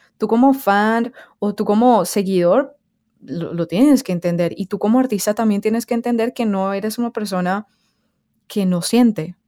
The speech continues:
sino es una persona que, que eres una persona que está en una aventura. Y que a la final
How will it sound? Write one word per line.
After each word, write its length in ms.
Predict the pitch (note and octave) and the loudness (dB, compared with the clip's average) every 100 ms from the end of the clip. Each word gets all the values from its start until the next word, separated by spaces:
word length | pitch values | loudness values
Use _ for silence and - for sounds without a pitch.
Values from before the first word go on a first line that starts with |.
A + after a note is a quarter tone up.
| _ _ | _ _
sino 240 | - F3+ | -8 -4
es 80 | E3+ | -4
una 140 | G3 G#3+ | -4 -2
persona 340 | B3+ B3 G#3+ | -2 -2 0
que, 260 | B3+ A3+ - _ _ _ - | 0 -2 -4 _ _ _ -8
que 440 | G#3+ G3 F3+ E3+ | -4 -2 -2 -4
eres 240 | - F#3+ G#3 | -6 -4 -2
una 120 | A#3 | 0
persona 320 | B3+ A#3+ G3 | 0 0 -2
que 120 | F#3+ | -2
está 260 | A3 - G#3+ | -4 0 2
en 80 | C4 | 4
una 140 | G#3 | 4
aventura. 480 | F3 E3 D#3 D3+ E3+ _ _ _ _ _ _ | 0 -2 -6 -8 -12 _ _ _ _ _ _
Y 140 | A3 | -4
que 100 | G#3+ | 0
a 40 | G#3+ | 2
la 100 | G#3+ | 2
final 600 | G#3+ G#3+ G#3 G3+ G3 | 0 0 2 0 -2